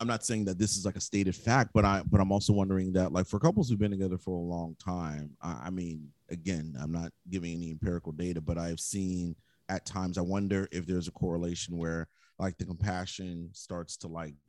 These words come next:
dwindle and fade because it's, it's because people have the, the, either the expectation or the, or the sentiment that, like, "Well, I'm not gonna be com-," in their mind, "I'm not gonna be compassionate.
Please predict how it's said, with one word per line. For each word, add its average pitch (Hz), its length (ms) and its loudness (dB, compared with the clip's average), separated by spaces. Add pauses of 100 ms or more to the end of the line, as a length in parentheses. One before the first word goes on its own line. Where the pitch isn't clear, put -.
dwindle 92 400 -6
and 82 200 -8
fade 90 380 -4 (420)
because 101 680 2 (800)
it's, 113 260 4
it's 120 280 0
because 135 420 6
people 160 240 4
have 139 140 6
the, 127 260 4 (220)
the, 123 420 -4
either 214 160 6
the 160 160 6
expectation 135 760 2
or 113 380 6
the, 95 500 4 (400)
or 98 440 10
the 92 320 6
sentiment 147 560 4
that, 104 260 4
like, 98 320 2 (180)
"Well, 117 180 8
I'm 107 120 10
not 127 460 6
gonna 110 160 4
be 104 160 2
com-," - 180 -4
in 127 80 8
their 110 120 6
mind, 110 260 4
"I'm 113 40 4
not 190 160 4
gonna 123 120 4
be 107 80 4
compassionate. 98 640 0